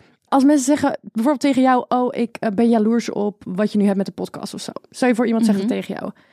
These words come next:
Speaker 1: En ze gaan alleen maar bij de stikken neerzetten van, "Oh ja, maar jij dit, jij dat, jij zus, jij zo." Zoveel mensen hebben tegen mij gezegd, "Oh, jij,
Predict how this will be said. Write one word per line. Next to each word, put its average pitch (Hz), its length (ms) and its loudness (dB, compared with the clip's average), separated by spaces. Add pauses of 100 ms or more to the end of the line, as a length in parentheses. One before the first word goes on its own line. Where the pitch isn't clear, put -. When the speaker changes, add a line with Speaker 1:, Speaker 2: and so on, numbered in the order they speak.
(540)
Speaker 1:
En 285 380 0
ze 294 100 0
gaan 269 100 2
alleen 302 160 2
maar 311 80 0
bij 285 120 2
de 247 60 -2
stikken 269 240 -2
neerzetten 254 340 0
van, 233 180 -2
"Oh 247 260 2
ja, 240 280 4
maar 226 220 0
jij 220 340 0
dit, 220 240 0
jij 220 240 0
dat, 208 220 -2
jij 208 320 0
zus, 208 280 0
jij 202 140 0
zo." 208 220 2 (280)
Zoveel 320 360 0
mensen 294 200 4
hebben 277 100 0
tegen 240 160 0
mij 240 120 2
gezegd, 220 340 -2
"Oh, 220 240 -2
jij, 208 260 -4